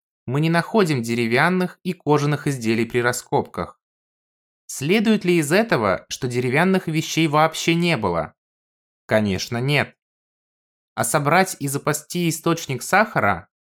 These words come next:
очень просто. Надо собрать мороженую, тронутую первыми морозами ягоду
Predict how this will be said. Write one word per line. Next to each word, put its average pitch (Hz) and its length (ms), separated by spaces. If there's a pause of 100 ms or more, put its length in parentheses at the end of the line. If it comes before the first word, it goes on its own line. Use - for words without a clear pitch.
(160)
очень 143 340
просто. 165 680 (720)
Надо 160 220
собрать 165 500
мороженую, 156 840
тронутую 165 540
первыми 151 400
морозами 139 520
ягоду 160 680